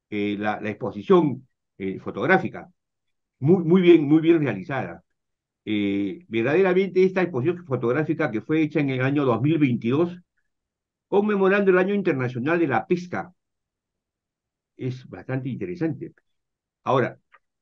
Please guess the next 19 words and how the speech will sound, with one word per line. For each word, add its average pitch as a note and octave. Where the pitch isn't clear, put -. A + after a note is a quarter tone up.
esta B3
exposición, F3+
este, A2
almirante, C3+
yo D#3
he E3+
observado D3
que G#2
contienen C#3+
los B2+
pescadores, B2+
los G2
hombres B2+
de A2+
mar, C#3+
la G#2+
acuicultura A2
artesanal, B2
los A#2